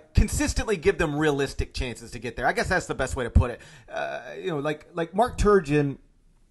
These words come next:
Sean Miller, Tony Bennett, Dana Altman, Mark Few.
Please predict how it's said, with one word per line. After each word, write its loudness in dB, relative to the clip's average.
Sean 6
Miller, 4
Tony 6
Bennett, 4
Dana 6
Altman, 2
Mark 2
Few. 4